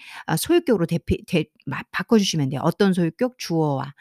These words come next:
그 말하고자 하는 상대방에 맞춰서 소유격을 넣어주시면 되죠. 예를 들어, "네 눈 밑에." 그러면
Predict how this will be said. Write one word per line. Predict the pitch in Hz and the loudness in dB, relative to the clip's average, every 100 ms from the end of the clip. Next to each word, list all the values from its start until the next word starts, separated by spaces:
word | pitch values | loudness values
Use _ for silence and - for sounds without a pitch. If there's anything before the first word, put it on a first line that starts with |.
| - _ | -20 _
그 | 190 | -2
말하고자 | 156 135 214 233 220 202 185 | -2 0 0 2 2 0 0
하는 | 170 | 0
상대방에 | 170 - - 320 311 294 269 240 214 190 160 156 151 156 220 269 294 - _ | -4 -8 -6 -6 -4 -2 0 2 0 0 0 0 0 0 2 2 -2 -10 _
맞춰서 | 160 156 156 - - 196 220 | -6 -2 -4 -6 -6 -4 -4
소유격을 | 208 208 185 151 | -2 -4 -2 -2
넣어주시면 | 135 135 135 147 | -2 -2 -2 -2
되죠. | 143 151 143 - - | 0 -2 -4 -6 2
예를 | 196 | 4
들어, | - - | 2 0
"네 | 185 190 240 349 | 2 6 6 6
눈 | 285 220 | 6 6
밑에." | 202 190 _ 196 180 | 6 2 _ 0 2
그러면 | 147 147 175 254 | 0 -2 0 -2